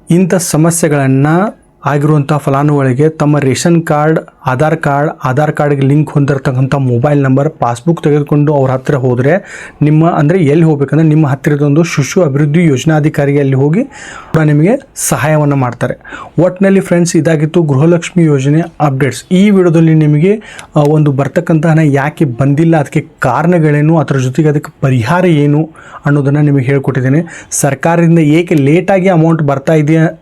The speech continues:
ಇದರ ಬಗ್ಗೆ ಕೂಡ ಕಂಪ್ಲೀಟ್ ಆದಂಥ ಮಾಹಿತಿ ನಿಮಗೆ ಈ ವಿಡಿಯೋದಲ್ಲಿ ನಾನು ತಿಳ್-, ಮಾಹಿತಿ ನೀವು ತಿಳ್ಕೊಂಡಿದ್ದೀರಿ ಅಂತ ಅನ್ಕೊಂಡಿದ್ದೀನಿ. ಜೊತೆಗೆ, ಆ, ಕೊನೆಯದಾಗಿ ಫ್ರೆಂಡ್ಸ್, ಯಾರೆಲ್ಲ ಹಣ ಯ-, ಆ, ಯಾರೆಲ್ಲ ಹಣ, ಯಾವ ಕಂತಿನ ಹಣ ರಿಸೀವ್ ಮಾಡ್ಕೊಂಡಿಲ್ಲ ಅನ್ನೋದು ತುಂಬ ಇಂಪಾರ್ಟೆಂಟ್. ಆ ಯಾವುದು ರಿಸೀವ್ ಮಾಡ್ಕೊಂಡಿಲ್ಲ ಅನ್ನೋದನ್ನ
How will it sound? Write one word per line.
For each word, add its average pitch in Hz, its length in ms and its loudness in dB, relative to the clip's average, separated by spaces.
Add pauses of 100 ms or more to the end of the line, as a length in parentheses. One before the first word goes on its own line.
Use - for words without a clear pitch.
(120)
ಇದರ 175 200 2
ಬಗ್ಗೆ 180 260 0
ಕೂಡ 165 180 0
ಕಂಪ್ಲೀಟ್ 151 420 -2
ಆದಂಥ 139 300 0
ಮಾಹಿತಿ 135 480 0
ನಿಮಗೆ 160 420 0 (140)
ಈ 190 160 4
ವಿಡಿಯೋದಲ್ಲಿ 156 380 2
ನಾನು 135 160 0
ತಿಳ್-, 131 180 -2
ಮಾಹಿತಿ 151 460 2
ನೀವು 170 180 2
ತಿಳ್ಕೊಂಡಿದ್ದೀರಿ 143 640 0
ಅಂತ 131 180 -2
ಅನ್ಕೊಂಡಿದ್ದೀನಿ. 131 500 -2 (500)
ಜೊತೆಗೆ, 156 560 0 (520)
ಆ, 147 220 2
ಕೊನೆಯದಾಗಿ 190 480 0
ಫ್ರೆಂಡ್ಸ್, 175 380 -2
ಯಾರೆಲ್ಲ 147 380 2
ಹಣ 151 340 0
ಯ-, 131 300 0
ಆ, 135 440 -2
ಯಾರೆಲ್ಲ 139 420 0
ಹಣ, 143 260 0
ಯಾವ 165 420 2
ಕಂತಿನ 175 400 0
ಹಣ 156 240 0
ರಿಸೀವ್ 156 340 0
ಮಾಡ್ಕೊಂಡಿಲ್ಲ 196 760 2
ಅನ್ನೋದು 165 480 0
ತುಂಬ 160 240 0
ಇಂಪಾರ್ಟೆಂಟ್. 131 540 -2
ಆ 147 340 0
ಯಾವುದು 170 520 2
ರಿಸೀವ್ 175 280 0
ಮಾಡ್ಕೊಂಡಿಲ್ಲ 156 580 0
ಅನ್ನೋದನ್ನ 139 460 0